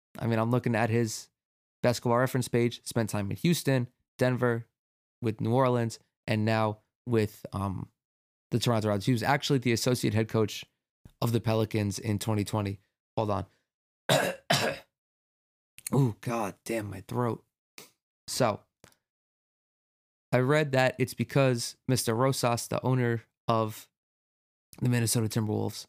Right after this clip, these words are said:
or no, not the, not the owner, the, um, general manager of the Minnesota Timberwolves, had ties with Mister Finch, going back from wherever the fuck they were together, and they passed up pretty much everyone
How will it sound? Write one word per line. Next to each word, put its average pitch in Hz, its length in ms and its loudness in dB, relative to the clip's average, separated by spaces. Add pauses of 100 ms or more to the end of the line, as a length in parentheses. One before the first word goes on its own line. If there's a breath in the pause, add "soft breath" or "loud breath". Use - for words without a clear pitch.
or 135 140 4
no, 123 160 4
not 113 180 0
the, 117 120 2
not 117 260 0
the 101 60 0
owner, 101 240 -2 (140)
the, 117 200 2
um, 107 240 -2
general 117 300 0
manager 107 420 -2 (440 loud breath)
of 131 100 2
the 127 60 4
Minnesota 117 400 2
Timberwolves, 101 640 -2 (680)
had 110 380 -2 (260)
ties 143 600 0 (120)
with 123 200 0
Mister 123 220 0
Finch, 143 440 -2 (260)
going 113 200 0
back 113 200 0
from 107 280 -4
wherever 110 360 0
the 113 80 2
fuck 120 320 -2 (380)
they 113 80 2
were 110 100 2
together, 147 540 0 (1120)
and 123 160 2
they 120 120 4
passed - 440 -4
up - 380 0 (680)
pretty 226 200 2
much 120 240 2
everyone 113 560 2